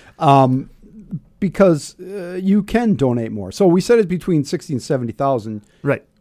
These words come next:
Speaker 1: Roughly how much of, has Fast raised?
Speaker 2: Roughly thirty-five to forty, so about half.
Speaker 1: Okay. So still got a ways to go.
Speaker 2: Yep.
Speaker 1: Uh, I know that all the, uh, proceeds from the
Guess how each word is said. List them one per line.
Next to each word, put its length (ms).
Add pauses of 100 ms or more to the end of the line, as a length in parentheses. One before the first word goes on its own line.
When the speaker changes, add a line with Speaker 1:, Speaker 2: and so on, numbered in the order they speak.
Speaker 1:
Roughly 500
how 100
much 240
of, 320
has 260
Fast 440
raised? 420 (100)
Speaker 2:
Roughly 520
thirty-five 500
to 80
forty, 380 (100)
so 140
about 220
half. 460
Speaker 1:
Okay. 280 (400)
So 380
still 200
got 100
a 40
ways 200
to 80
go. 300
Speaker 2:
Yep. 180 (380)
Speaker 1:
Uh, 260
I 140
know 220
that 160
all 240
the, 420
uh, 240
proceeds 460
from 240
the 260